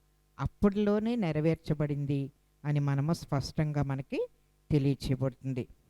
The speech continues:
కనుక దేవుని ప్రియమైన జనమా, మనం ఈ యొక్క వాక్యమును మనము జ్ఞాపకం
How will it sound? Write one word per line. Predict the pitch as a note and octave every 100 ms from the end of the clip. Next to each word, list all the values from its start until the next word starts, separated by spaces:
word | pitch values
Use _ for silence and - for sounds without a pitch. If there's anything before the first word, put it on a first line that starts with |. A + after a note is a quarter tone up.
| _ -
కనుక | A#3 A#3+
దేవుని | F#3 F3 E3 D#3+ D#3
ప్రియమైన | - D#3 D3+ D3+ D3
జనమా, | D3 C#3+ C#3 C3+ - _ _ _ -
మనం | G3+ G3+
ఈ | F3+
యొక్క | F3 E3
వాక్యమును | D3+ E3+ - - F#3 F3
మనము | E3 D#3 D#3
జ్ఞాపకం | C#3+ C#3 C#3 - E3